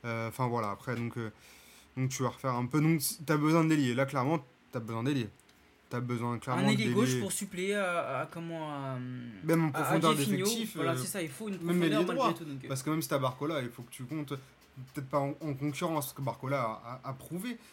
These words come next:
Speaker 1: même s'il est très jeune. Mais, euh, mais il te faut de la concurrence. Une équipe comme Lyon, il te faut de la concurrence.
Speaker 2: Ouais, tout à
Speaker 1: Voilà.
Speaker 2: fait.
Speaker 1: Et puis, euh, voilà,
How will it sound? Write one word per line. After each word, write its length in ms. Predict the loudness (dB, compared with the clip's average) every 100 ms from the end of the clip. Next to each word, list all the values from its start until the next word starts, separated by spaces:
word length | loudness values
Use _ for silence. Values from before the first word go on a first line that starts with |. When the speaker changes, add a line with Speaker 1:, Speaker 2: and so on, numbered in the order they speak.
| -12
Speaker 1:
même 140 | -8 -6
s'il 160 | -6
est 60 | -8
très 200 | -6 -6
jeune. 220 | -6 -8 -12 _ _ _ _ _ -12 -4
Mais, 240 | 0 2
euh, 280 | 2 2 0 -4 -16 -20 _ -8
mais 100 | -6
il 40 |
te 40 | -2
faut 120 | -2
de 40 |
la 60 | -2
concurrence. 580 | -2 -4 -2 -4 -6 -8 -2
Une 100 | -2
équipe 260 | -2 -6
comme 200 | -6 -6 -4 -4
Lyon, 180 | -2 -4
il 80 |
te 120 | -6 -8
faut 220 | -6 -6
de 140 | -4
la 100 | -6
concurrence. 640 | -8 -8 -8 -8 -10 -12 -14
Speaker 2:
Ouais, 220 | -8 -8 -10 -18
tout 80 | -12
à 40 | -4
Speaker 1:
Voilà. 300 | -2 -2 -4
Speaker 2:
fait. 80 | -6
Speaker 1:
Et 40 |
puis, 340 | -6 -6 -2 0
euh, 580 | 0 -2 -2 -4 -4 -6
voilà, 320 | -4 -2 -2